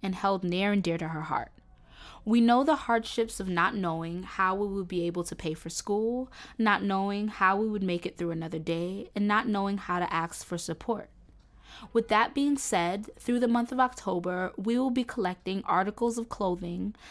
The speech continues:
linens, and feminine products in New York City and Long Island, which will be n-, donated to domestic violence shelter."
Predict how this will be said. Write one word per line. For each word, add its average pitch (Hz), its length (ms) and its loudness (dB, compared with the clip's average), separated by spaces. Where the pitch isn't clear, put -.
linens, 202 580 2
and 196 180 0
feminine 233 440 4
products 165 720 -4
in 190 220 4
New 202 100 2
York 220 160 0
City 185 320 -2
and 175 100 -2
Long 170 140 -4
Island, 175 480 -6
which 233 220 2
will 247 100 4
be 214 220 2
n-, 208 40 0
donated 180 600 2
to 190 120 -2
domestic 170 480 -2
violence 165 380 -6
shelter." - 500 -6